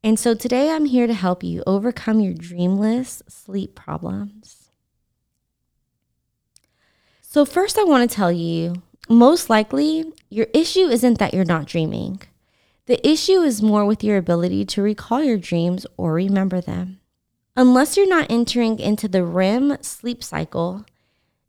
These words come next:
due to drugs or alcohol or even medical reasons such as sleep apnea, you are indeed dreaming. There are many factors that may be preventing you from recalling your dreams,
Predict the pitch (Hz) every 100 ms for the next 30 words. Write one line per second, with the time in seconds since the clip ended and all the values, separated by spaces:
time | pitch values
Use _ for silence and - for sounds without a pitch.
0 | _ - 233 196 170 180 180 202 202 202
1 | - 175 190 202 196 196 196 185 - 196
2 | 185 175 156 190 - 180 160 160 180 170
3 | - 170 170 160 - 202 170 160 - 160
4 | 165 185 208 226 - 190 202 285 294 233
5 | 185 165 180 - 156 160 147 156 170 -
6 | _ - 240 320 214 196 190 214 208 170
7 | - - 170 170 180 185 190 185 190 190
8 | 165 175 180 202 185 170 175 165 156 -
9 | - 294 277 180 160 156 156 151 147 185
10 | 190